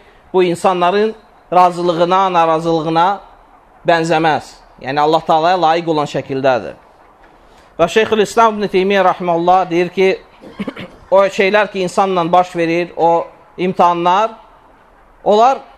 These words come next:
isti ilə soyuq kimidir. Və əgər bəndə bilsə ki, bunlar mütləq olmalıdır, onlara görə qəzəblənməz və kədərlənməz bu-, bunlara görə.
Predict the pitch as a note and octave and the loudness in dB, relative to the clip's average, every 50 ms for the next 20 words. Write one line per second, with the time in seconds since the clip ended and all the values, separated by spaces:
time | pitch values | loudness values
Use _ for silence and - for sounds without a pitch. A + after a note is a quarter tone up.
0 | _ _ _ _ _ _ - G3+ - - - - C4 B3+ B3 B3 A#3 A3+ - G#3+ | _ _ _ _ _ _ -10 -10 -10 -8 -6 -4 -4 -2 0 0 -2 -2 0 0
1 | G3+ G3 G#3 G#3 G#3 - - G#3 F#3 E3 D3 B2 A2+ E2 - - - - - _ | 2 2 2 2 0 -4 -4 -4 -2 -2 -2 -4 -6 -8 -10 -14 -20 -20 -20 _
2 | - - - - - - - - _ _ _ _ _ _ _ _ _ _ _ _ | -20 -20 -20 -20 -20 -20 -20 -20 _ _ _ _ _ _ _ _ _ _ _ _
3 | - _ - _ _ - - - - - F3+ G3 A3 A3 G#3+ G#3 G#3+ G#3+ G#3 G#3+ | -20 _ -20 _ _ -20 -20 -12 -2 0 2 4 4 2 2 0 -2 -2 0 -2
4 | A#3 A3+ G#3+ G#3+ G3 - - A#3 A3 A3+ G#3 G#3 G#3+ G#3+ G#3+ G#3+ A3 A#3 A#3+ - | -2 -2 -2 -2 -2 0 0 0 2 2 0 2 2 2 2 2 0 -2 -2 0
5 | G#3+ G3+ F3 G3+ G#3 G3+ G3+ F#3+ F#3+ G3 G#3 G#3 F#3+ F#3 F#3 G#3+ A3+ A#3 A3+ - | 0 2 2 2 2 2 2 2 2 2 2 0 0 0 0 0 -2 -4 -8 -16
6 | - - - - - _ _ _ _ _ _ _ _ _ _ _ _ _ _ _ | -20 -20 -20 -20 -20 _ _ _ _ _ _ _ _ _ _ _ _ _ _ _
7 | _ _ _ _ _ _ _ _ _ _ - F3+ F3+ F#3+ G3 G#3 A3 G#3 G3+ F#3+ | _ _ _ _ _ _ _ _ _ _ -4 0 2 4 4 4 2 2 0 0
8 | F#3 F#3+ G3+ G3+ E3+ F3 E3+ E3 E3+ D#3+ D#3 D3+ D3 D3 D3 C#3 C3 A2+ - - | 2 2 2 2 2 0 2 2 0 0 0 0 0 0 0 -2 -2 -4 -6 -10
9 | - - - _ _ _ _ - _ _ _ _ _ _ _ _ _ _ _ - | -16 -20 -20 _ _ _ _ -20 _ _ _ _ _ _ _ _ _ _ _ -6
10 | - D#3 D#3+ - F3+ E3 D#3+ D#3+ D3+ D3+ D3 C#3 C#3 C#3 C#3 B2+ A2 - - - | -4 -4 -2 0 0 0 2 0 0 0 0 -2 0 -2 -2 -2 -4 -6 -12 -18
11 | - - - - - B2 B2+ A#2+ - A2+ B2 C3+ C3 B2 A2+ A2+ A#2 G#2 G2+ E2+ | -20 -20 -20 -14 -12 -10 -10 -10 -10 -12 -10 -4 -2 -2 0 0 -2 -4 -6 -10
12 | B1+ - | -12 -14